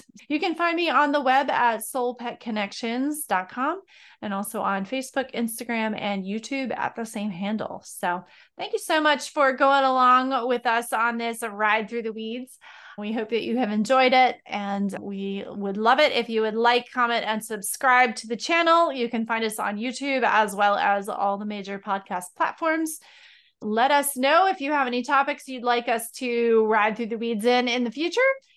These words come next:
We would love to hear from you. So join us next time. We look forward to seeing you.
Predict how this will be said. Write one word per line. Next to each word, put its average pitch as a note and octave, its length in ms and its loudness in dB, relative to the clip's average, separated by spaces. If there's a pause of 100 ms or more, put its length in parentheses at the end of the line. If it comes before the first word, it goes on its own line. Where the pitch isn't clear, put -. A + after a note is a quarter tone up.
(160)
We A3+ 100 -6
would G#3+ 160 -6
love G#3+ 220 -4
to A3+ 80 -8
hear A3+ 160 -4
from G#3+ 180 -6
you. A3 400 -2
So A3 300 -4 (520)
join C4+ 360 0
us E4 160 -4
next F4 220 -4
time. C4+ 320 2
We C4 100 2
look A#3+ 200 0
forward C4+ 200 -2
to D#4+ 80 -8
seeing E4+ 320 -4
you. G3+ 240 -6